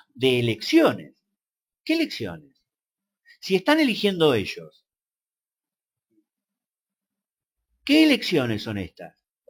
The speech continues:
Y ojo, estamos hablando de la oposición, supuesta oposición. No estamos hablando, como hace un rato hablábamos, de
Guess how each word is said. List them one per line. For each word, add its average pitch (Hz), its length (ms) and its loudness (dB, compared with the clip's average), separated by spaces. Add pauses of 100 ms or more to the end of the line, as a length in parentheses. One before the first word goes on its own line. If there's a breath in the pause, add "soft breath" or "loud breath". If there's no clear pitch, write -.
(340 soft breath)
Y 262 180 8
ojo, 110 460 2 (200)
estamos 311 480 0
hablando 208 480 -2
de 123 140 -4
la 110 140 -2
oposición, 104 1200 -6
supuesta 202 680 -4
oposición. 92 680 -12 (500)
No 139 120 -6
estamos 320 340 0
hablando, 123 480 0 (180 loud breath)
como 131 300 0
hace 139 240 0
un 131 80 -6
rato 139 320 0
hablábamos, 131 480 -2
de 127 260 -4